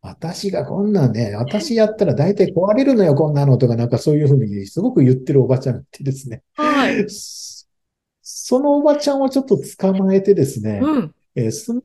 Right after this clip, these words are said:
Speaker 1: おばちゃんに簡単に使えるよねと。いや、まあ仮にSさん、まあSさんという方なんですけど、そのSさんが、
Speaker 2: うん、うん。
Speaker 1: 「Sさん、電卓使えるよね」と。
Speaker 2: うん。
Speaker 1: 「電卓は使える。今、そろばんで計算してるの？電卓使ってんの？」って言ったら、「電卓だ」と。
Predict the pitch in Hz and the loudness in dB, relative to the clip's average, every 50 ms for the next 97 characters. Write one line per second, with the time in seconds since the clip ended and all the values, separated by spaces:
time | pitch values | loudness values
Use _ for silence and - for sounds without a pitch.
0 | _ _ - - 554 539 - - - 277 262 269 277 285 294 320 359 349 339 _ | _ _ -14 -4 -4 -4 -4 -2 -2 -2 -2 -2 -4 -4 -2 -2 -2 -2 -4 _
1 | _ _ _ _ _ _ - - 160 190 202 196 202 190 - - 208 - 180 196 | _ _ _ _ _ _ -12 -8 -6 -4 -4 -4 -6 -6 -4 -4 -4 -2 -2 -2
2 | 214 233 220 - - - - 226 226 226 240 240 262 254 247 226 196 190 208 240 | -4 -4 -6 -8 -12 -8 -4 -2 0 0 0 0 2 2 4 4 4 4 2 2
3 | 226 208 190 - _ _ _ _ _ _ _ - - 139 156 156 143 139 135 135 | 0 -4 -10 -14 _ _ _ _ _ _ _ -4 -2 0 0 2 2 2 2 0
4 | 135 - _ _ _ _ _ 123 135 139 117 - - - 127 123 120 117 123 139 | -2 -8 _ _ _ _ _ 0 2 2 2 0 -2 -2 0 0 0 2 2 2
5 | 139 - - - 104 95 98 113 135 123 120 110 107 131 135 135 - - 110 110 | 2 2 -2 -2 -2 -2 -4 -6 -4 -2 -2 2 2 2 2 2 0 -2 -2 -2
6 | - - 104 98 95 - 101 - 110 95 104 101 107 127 - 95 - - - - | -4 -6 -6 -6 -6 -8 -6 -6 -4 -4 -4 -2 -2 -4 -4 -4 -10 -12 -10 -12
7 | 131 131 127 - 143 254 247 240 233 190 - - 208 226 208 127 107 - - - | -12 -12 -4 0 2 6 6 6 4 4 -2 -2 -2 -2 -2 -2 -6 -10 -14 -16
8 | - 120 - - _ _ _ _ _ _ _ _ _ _ _ _ _ _ _ _ | -16 -16 -18 -20 _ _ _ _ _ _ _ _ _ _ _ _ _ _ _ _
9 | _ 175 254 415 - - - 233 185 135 104 - - 139 202 294 320 - - 370 | _ -2 -2 -2 -4 -4 -4 0 0 0 -2 0 2 2 2 2 0 -2 -4 -4
10 | 359 - 269 - - - - - - 302 320 330 320 320 285 151 127 131 131 - | -2 -2 -4 -6 -6 -16 -14 -4 0 0 2 4 4 4 4 4 4 4 4 2
11 | 107 98 98 - _ _ _ _ _ _ _ _ _ 185 165 _ _ 170 160 147 | 0 -6 -6 -12 _ _ _ _ _ _ _ _ _ -20 -20 _ _ -14 -12 -12
12 | - 143 113 107 131 120 120 127 135 135 - 214 208 208 - - 156 147 135 - | -12 -14 -2 0 0 0 0 -2 -2 0 2 2 0 0 -2 -2 -2 -2 -2 -4
13 | - - 208 247 185 - 135 - - 185 214 240 226 240 240 233 233 - 226 220 | -4 -2 -2 0 0 -2 -4 -4 0 0 0 2 2 0 0 0 0 0 0 -2
14 | 208 208 202 190 - 233 202 165 113 101 113 - - - 143 165 - 196 190 - | 0 0 -2 0 0 0 2 2 0 0 -4 -8 -2 0 0 2 2 0 -2 -2
15 | - - - 196 190 196 185 135 110 - - - 95 87 110 117 120 - 120 104 | -10 -6 -6 -4 0 0 0 0 0 -2 -6 -10 -8 -4 -4 -4 -2 -2 -4 -4
16 | 117 98 98 95 - - | -2 -4 -4 -6 -8 -16